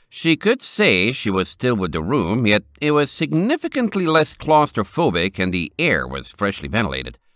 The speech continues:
Somewhere, a great fan drove cool air through pipes, much like the wind infrastructure she had felt in the Defense Force base,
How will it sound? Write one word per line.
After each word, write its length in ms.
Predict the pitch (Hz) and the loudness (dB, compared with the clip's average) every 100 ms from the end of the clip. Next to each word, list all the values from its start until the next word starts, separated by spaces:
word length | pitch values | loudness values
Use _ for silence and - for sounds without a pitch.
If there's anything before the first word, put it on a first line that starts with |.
| _ _ _ | _ _ _
Somewhere, 440 | - 170 151 127 - _ _ _ | 0 2 4 2 0 _ _ _
a 140 | - 120 | 0 0
great 420 | 98 127 147 135 | 4 4 4 2
fan 600 | - 131 131 135 135 139 | -4 2 4 6 6 4
drove 380 | 107 117 113 - | 2 2 2 -2
cool 420 | - 135 131 127 | -4 0 0 0
air 300 | 104 113 117 | 0 2 0
through 260 | 113 90 - | 0 -6 -4
pipes, 480 | 113 95 82 82 185 | 0 2 0 -2 -6
much 240 | 269 - | -6 0
like 160 | 190 120 | -2 2
the 240 | 110 98 | 4 4
wind 460 | 90 92 139 143 117 | 2 0 2 2 0
infrastructure 920 | 123 170 104 87 92 87 - 95 123 | -2 -2 -2 -2 -2 -2 -2 -4 -4
she 180 | 95 85 | -4 -2
had 200 | 82 - | -2 -4
felt 320 | - 104 98 | -2 -2 0
in 80 | 87 | -4
the 60 | |
Defense 360 | 90 135 107 98 | -2 -2 -2 0
Force 220 | 101 92 | -2 0
base, 240 | 98 95 | 0 -2